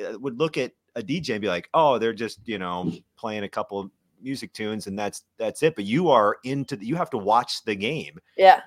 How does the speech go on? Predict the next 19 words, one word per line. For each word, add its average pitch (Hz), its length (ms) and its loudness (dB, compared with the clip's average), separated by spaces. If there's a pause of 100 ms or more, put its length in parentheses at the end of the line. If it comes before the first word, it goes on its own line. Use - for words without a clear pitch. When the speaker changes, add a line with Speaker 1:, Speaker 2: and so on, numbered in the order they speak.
(160)
Speaker 1:
I 107 60 -6
mean, 110 100 -4
you 139 80 0
have 151 180 -2
to 117 60 -10
be 104 300 -8
into 123 560 -6
the 98 100 -12
game. 117 380 -6
It's 104 120 -6
like 120 200 -4
you're 127 100 -2
doing 123 440 -4 (340)
play 156 300 0
by 127 260 6
play, 143 400 0
but 117 140 -4
with 110 180 -8
music 123 580 -6